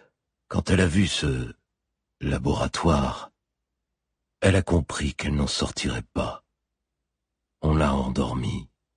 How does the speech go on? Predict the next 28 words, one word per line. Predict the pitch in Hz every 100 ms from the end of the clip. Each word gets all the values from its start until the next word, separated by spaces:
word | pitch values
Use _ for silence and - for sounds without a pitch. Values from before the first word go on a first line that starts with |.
| _
elle | - 71
n'a | 71
pas | - -
souffert. | - - - 64 - - _ _ _ _ _ _ _ _ _ _ _ _
Je | - 76
me | 85
suis | 76 - 87 82
occupé | - 78 - 80
de | 71
l'ablation | 73 69 71 - 85
du | 73 69
cerveau | - 71 71 -
sur | - 76
cette | - 69 - -
table, | 65 69 69 - - _
là-bas. | 71 - - - - _ _ _ _ _ _ _ _ _ _
Et | 80 78 73 62 - _
Tranchet | - 80 - - 85
s'est | - -
ensuite | 76 - 82 64
débarrassé | 71 71 69 - 78
du | 69
corps | - - 76 - - - - - _ -
grâce | 76 69 -
au | 73
C | - 73
D | 69
C. | - - - -